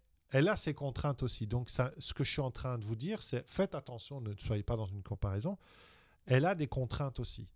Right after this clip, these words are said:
Mais ces contraintes, elle les dépasse. Et du coup, elle trouve des organisations pour pouvoir faire ce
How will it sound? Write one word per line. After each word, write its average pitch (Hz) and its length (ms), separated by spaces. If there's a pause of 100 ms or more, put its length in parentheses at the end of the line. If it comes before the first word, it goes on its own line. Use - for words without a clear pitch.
(120)
Mais 113 100
ces 180 220
contraintes, 160 640
elle 127 120
les 120 120
dépasse. 131 580 (1300)
Et 156 300
du 113 140
coup, 190 320 (100)
elle 113 220
trouve 170 400 (100)
des 120 220 (400)
organisations 120 880 (240)
pour - 140
pouvoir 139 360
faire 147 220
ce - 100